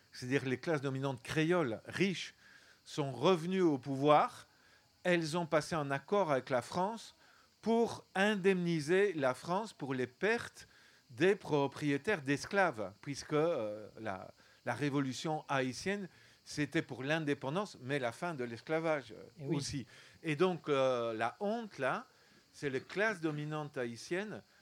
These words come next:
Speaker 1: ont accepté, ont signé un accord avec la France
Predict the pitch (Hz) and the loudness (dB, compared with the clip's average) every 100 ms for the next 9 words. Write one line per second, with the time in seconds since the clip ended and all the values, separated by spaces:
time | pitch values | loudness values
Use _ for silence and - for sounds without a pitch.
0 | _ _ 131 135 160 - 180 170 - 160 | _ _ -4 -2 -2 -2 -2 -2 -2 -2
1 | 170 240 _ _ _ 123 104 170 175 165 | -2 -6 _ _ _ -16 -12 -8 -4 -4
2 | 139 135 151 127 110 113 - 156 190 226 | -4 -6 -4 -4 -4 -8 -8 -8 -8 -10